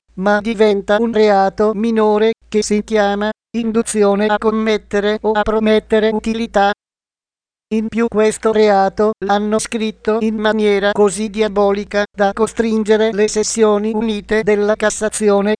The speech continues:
a spiegare e a delimitarlo al solo caso in cui colui che è stato indotto a cedere a quelle pressioni riceva poi un vantaggio indebito applicato al nostro caso.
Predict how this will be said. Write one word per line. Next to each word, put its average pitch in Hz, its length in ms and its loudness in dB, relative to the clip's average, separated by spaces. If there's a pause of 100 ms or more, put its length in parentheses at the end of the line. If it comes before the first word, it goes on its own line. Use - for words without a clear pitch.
(200)
a 208 80 0
spiegare 208 640 -2
e 233 100 -2
a 214 100 0
delimitarlo 214 1000 0
al 202 200 0
solo 208 340 2
caso 202 420 2
in 220 160 -2
cui 220 300 -2 (120)
colui 220 560 2
che 214 220 0
è - 20 0
stato 202 460 0
indotto 220 560 0
a 214 100 0
cedere 208 480 -2
a 214 120 0
quelle 220 400 0
pressioni 214 680 0 (120)
riceva 208 560 0
poi 214 320 0
un 233 140 -2
vantaggio 202 720 0
indebito 208 720 -2 (1300)
applicato 208 680 0
al 208 220 0
nostro 208 520 0
caso. 196 400 2